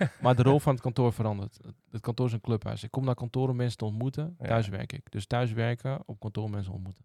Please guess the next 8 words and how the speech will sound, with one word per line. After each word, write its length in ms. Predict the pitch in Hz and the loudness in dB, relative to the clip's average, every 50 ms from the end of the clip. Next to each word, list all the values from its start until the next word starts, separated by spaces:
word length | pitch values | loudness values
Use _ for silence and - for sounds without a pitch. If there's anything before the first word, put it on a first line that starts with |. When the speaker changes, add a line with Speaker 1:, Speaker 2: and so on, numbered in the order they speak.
| _ | _
Speaker 1:
Ja. 160 | - - 95 - - _ _ _ _ _ _ _ _ _ _ _ _ - - - - - _ _ _ _ | -16 -16 -14 -14 -16 _ _ _ _ _ _ _ _ _ _ _ _ -20 -20 -20 -20 -20 _ _ _ _
Draag 320 | _ - - 123 135 143 - | _ 4 6 6 6 6 4
jij 140 | 143 135 131 | 4 2 4
liever 300 | 127 131 120 113 107 - _ | 4 2 2 0 -2 -2 _
in-ear, 640 | 151 160 175 170 - 156 156 156 151 151 - - _ _ _ | 0 0 0 2 0 0 0 -2 -2 -4 -6 -12 _ _ _
over-ear 520 | 135 135 139 131 127 - 127 123 120 117 | -2 -2 0 0 0 0 0 0 0 -2
of 140 | 117 110 - | -2 -6 -4
on-ear? 500 | - 120 117 113 107 98 95 101 - | -4 -4 -4 -2 -4 -6 -6 -10 -12